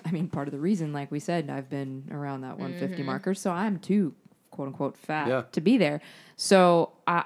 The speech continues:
Speaker 1: I chose another route because I didn't wanna be miserable, and I know so many people
Speaker 2: Yeah,
Speaker 1: who
Speaker 2: there's
Speaker 1: do
Speaker 2: eating
Speaker 1: that
Speaker 2: disorders coming out left and
Speaker 1: consistent-
Speaker 2: right. Like, I
Speaker 1: Yeah.
Speaker 2: feel
Speaker 3: Oh
Speaker 2: like
Speaker 3: my God.
Speaker 2: people are
Speaker 3: And,
Speaker 2: not
Speaker 3: and
Speaker 2: very
Speaker 3: that
Speaker 2: aware of
Speaker 3: significant amount of body dysmorphia.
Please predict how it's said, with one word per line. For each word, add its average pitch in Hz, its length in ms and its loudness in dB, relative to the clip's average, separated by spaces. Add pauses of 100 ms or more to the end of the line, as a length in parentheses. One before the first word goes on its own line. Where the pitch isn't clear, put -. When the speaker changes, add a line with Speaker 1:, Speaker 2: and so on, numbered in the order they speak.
Speaker 1:
I 170 160 4
chose 160 580 2
another 151 300 0
route 160 220 2
because 160 280 -6
I 156 100 -6
didn't 151 200 -4
wanna 147 140 -4
be 147 100 -4
miserable, 151 500 -6
and 151 140 -6
I 151 60 -4
know 151 300 -2
so 151 680 -2 (140)
many 139 420 -8
people 139 480 -6 (140)
Speaker 2:
Yeah, 214 160 -4
Speaker 1:
who 175 60 2
Speaker 2:
there's 339 140 2
Speaker 1:
do 330 60 2
Speaker 2:
eating 277 140 4
Speaker 1:
that - 160 0
Speaker 2:
disorders 185 480 -4
coming 196 160 2
out 185 60 -2
left 175 100 -2 (100)
and 160 80 -4
Speaker 1:
consistent- 165 320 -4
Speaker 2:
right. 156 200 -4
Like, 151 140 -6
I 165 40 -4
Speaker 1:
Yeah. 151 120 0
Speaker 2:
feel 165 80 2
Speaker 3:
Oh - 40 4
Speaker 2:
like - 60 4
Speaker 3:
my 214 120 0
God. 214 120 2
Speaker 2:
people 220 100 2
are - 60 4
Speaker 3:
And, 170 80 4
Speaker 2:
not 175 160 2
Speaker 3:
and 147 60 2
Speaker 2:
very 196 200 4
Speaker 3:
that 170 100 2
Speaker 2:
aware 165 200 2
of 180 120 4
Speaker 3:
significant 170 240 2
amount 139 200 2
of 107 120 -4
body 117 300 2
dysmorphia. 117 640 -4